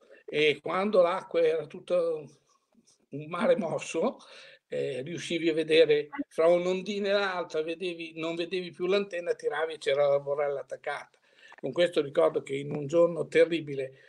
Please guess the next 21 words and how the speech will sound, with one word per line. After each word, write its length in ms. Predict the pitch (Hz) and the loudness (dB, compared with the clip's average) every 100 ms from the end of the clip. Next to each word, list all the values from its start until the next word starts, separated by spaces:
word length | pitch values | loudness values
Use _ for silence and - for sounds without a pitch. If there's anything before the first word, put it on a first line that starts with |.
| _ _ | _ _
al 200 | - 151 | -6 -2
Lago 1080 | 160 160 156 160 156 156 151 151 147 147 143 | 2 2 4 6 6 6 4 4 0 -2 -4
Maggiore, 800 | 151 156 156 165 160 175 180 - | -6 -6 2 6 8 6 4 -4
in 160 | 147 143 | -12 -10
una 160 | 143 | -6
gara 240 | 147 151 151 | -4 -2 -2
del 100 | 139 | -4
Trofeo 280 | 143 - | -8 -6
Eccellenza, 720 | 147 - 160 151 151 - - | -8 -8 -8 -8 -8 -4 0
feci 300 | 175 156 143 | 0 -2 -8
il 100 | 139 | -12
primo 360 | 131 156 165 139 | -12 -10 -10 -12
con 180 | - 131 135 135 _ | -10 -14 -14 -20 _
poche 360 | - 170 151 139 | 2 2 2 -4
arborelle, 500 | 135 135 143 135 131 | -6 -4 -4 -4 -6
un 160 | 135 | -8
cento, 340 | - 156 143 - | -6 -6 -6 -10
centocinquanta 800 | - 139 139 - 143 143 135 - | -6 -6 -6 -12 -8 -8 -6 -8
arborelle, 500 | 143 143 143 139 143 | -2 -2 -2 -2 -2
ricordo, 440 | 143 147 143 143 | -2 -2 -2 -2
poche, 440 | 143 139 - - | -4 -4 -4 -16